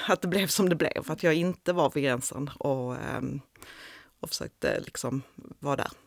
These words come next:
Så, ehm, mm, eh, vi har inte varit vid gränsen, men vi har fått väldigt när-, nära berättade, och vi har träffat människor som kommer från Ukraina. Så,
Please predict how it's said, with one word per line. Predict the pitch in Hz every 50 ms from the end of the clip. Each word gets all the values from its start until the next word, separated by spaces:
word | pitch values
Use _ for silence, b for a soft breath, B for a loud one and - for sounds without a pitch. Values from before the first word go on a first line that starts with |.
| -
Så, | - - - 160 156 156 151 151
ehm, | 156 151 151 147 - - -
mm, | - - 208 214 233 240 _ - -
eh, | - - 202 196 190 196
vi | 208 214
har | 202 208 208
inte | 202 208 -
varit | 160 156 156 151 -
vid | 151 147
gränsen, | 143 135 131 - - 143 139
men | 143 143 139 139
vi | 147
har | 151 160 143 139 143 - - - - -
fått | - - - 151 151 -
väldigt | 180 175 170 180 160
när-, | 196 196 180 165 - - - -
nära | - 170 185 175 151 151
berättade, | 131 151 151 143 - 131 135
och | 131
vi | 135
har | 143
träffat | 131 - 123 131 - - -
människor | 127 113 123 - - - 131 131
som | - - - - -
kommer | - - - - - -
från | - - - -
Ukraina. | - - - - 185 - - _ - - - - - - -
Så, | -